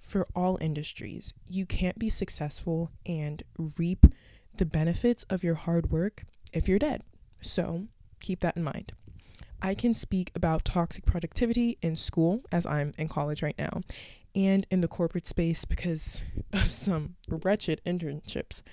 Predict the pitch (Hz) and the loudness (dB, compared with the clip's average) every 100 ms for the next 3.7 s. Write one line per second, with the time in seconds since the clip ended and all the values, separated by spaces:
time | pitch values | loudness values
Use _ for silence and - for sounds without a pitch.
0 | - - - 165 - 160 151 151 143 - | -20 -20 -4 -2 0 -2 -2 -2 -2 -2
1 | - - 170 160 170 165 160 151 151 - | -2 -2 0 0 0 0 -2 -4 -6 -10
2 | - - - - - 196 196 202 165 165 | -20 -20 -20 -12 -2 0 0 -2 -4 -6
3 | - 170 156 143 135 - | -8 -8 -6 -6 -8 -10